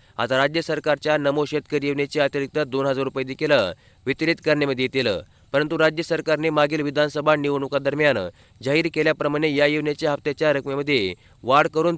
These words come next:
तीन हजार रुपये करण्याची घोषणा केली होती, परंतु अद्याप देखील अशा प्रकारची कोणतीच अपडेट ही राज्य सरकारकडून समोर आली नाहीये. त्यामुळे या योजनेचा येणारा सव्वा हप्ता केवळ दोन हजार रुपयांचा असेल, अशा प्रकारची माहिती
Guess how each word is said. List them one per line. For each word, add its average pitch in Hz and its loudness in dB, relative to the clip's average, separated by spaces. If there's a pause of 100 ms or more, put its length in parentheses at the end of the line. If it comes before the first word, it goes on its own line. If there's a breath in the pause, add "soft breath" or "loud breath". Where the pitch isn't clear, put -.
तीन 151 0
हजार 151 0
रुपये 151 0
करण्याची 147 -4
घोषणा 139 -2
केली 131 -4
होती, 127 0 (300 soft breath)
परंतु 123 -2
अद्याप 139 2
देखील 151 -2 (480 soft breath)
अशा 160 2
प्रकारची 151 -2
कोणतीच 139 -4
अपडेट 143 2 (220 soft breath)
ही 113 -8
राज्य 147 0
सरकारकडून 151 0
समोर 147 -2
आली 135 0
नाहीये. 123 0 (280 soft breath)
त्यामुळे 120 -2
या 147 4
योजनेचा 156 0
येणारा 151 2
सव्वा 143 0
हप्ता 147 0
केवळ 143 0
दोन 131 -4
हजार 139 -2
रुपयांचा 135 -2
असेल, 143 -4 (460 soft breath)
अशा 127 -4
प्रकारची 143 -2
माहिती 135 0